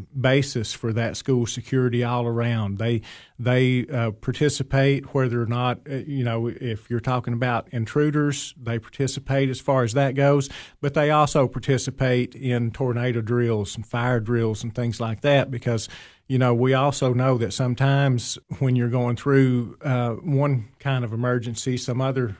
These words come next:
emergency may pop up from that. You know, somebody might try to, uh, you know, pick up a kid when there's a fire drill going on, and then we can't account for that student. So, uh, that would be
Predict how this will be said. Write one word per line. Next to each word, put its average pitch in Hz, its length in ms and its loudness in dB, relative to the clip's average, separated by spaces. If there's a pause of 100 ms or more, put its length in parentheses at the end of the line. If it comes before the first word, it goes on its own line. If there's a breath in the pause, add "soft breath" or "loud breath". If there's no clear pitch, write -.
(100)
emergency 120 640 0
may 117 200 2
pop 123 320 -2
up 151 280 2
from 117 140 0
that. 107 300 -2 (360 soft breath)
You 120 100 -4
know, 113 160 -2
somebody 123 520 0
might 123 340 -2
try 123 320 0
to, 123 460 2 (340 loud breath)
uh, 117 360 -2 (300)
you 151 160 0
know, 117 120 0
pick 127 260 -4
up 127 220 -2
a 127 40 -4
kid 123 480 0 (120)
when 120 140 -2
there's 117 200 -2
a 113 40 -8
fire 131 360 0
drill 113 300 -2
going 113 320 -2
on, 117 240 -4
and 110 100 -2
then 117 160 -2
we 123 100 -2
can't 120 280 -4
account 131 400 -4
for 120 140 -6
that 110 280 -6
student. 120 560 0
So, 113 320 0 (340 loud breath)
uh, 127 300 -2
that 120 240 0
would 123 200 -2
be 120 420 -2